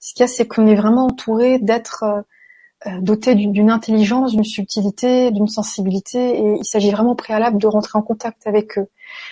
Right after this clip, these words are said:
Par contre, la planète, elle est d'une gé-, notre planète est vraiment d'une géné-, générosité sans fin, sans fin, pour prendre en charge le trop-plein qu'on a en nous, quelle que soit l'énergie.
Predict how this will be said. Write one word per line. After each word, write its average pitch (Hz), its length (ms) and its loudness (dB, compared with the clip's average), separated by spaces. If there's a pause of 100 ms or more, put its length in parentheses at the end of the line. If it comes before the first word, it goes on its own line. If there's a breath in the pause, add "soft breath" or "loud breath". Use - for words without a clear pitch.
(160 loud breath)
Par 208 220 0
contre, - 260 4
la 208 80 4
planète, 233 680 4
elle 214 140 4
est 214 80 6
d'une 208 320 4
gé-, 202 240 2
notre 214 240 0
planète 226 320 0 (100)
est 214 60 2
vraiment 214 300 2
d'une 202 280 2
géné-, 214 380 4 (240)
générosité 226 920 0
sans - 440 -2
fin, 214 400 -4
sans - 240 -4
fin, 214 300 -4 (560 soft breath)
pour - 180 -2
prendre 247 260 4
en 226 60 4
charge 233 540 2
le 208 140 4
trop-plein 226 440 0
qu'on 214 240 -2
a 202 60 -2
en 202 120 0
nous, 220 300 2 (160)
quelle 262 160 0
que 247 100 -4
soit 226 200 -2
l'énergie. 202 600 -4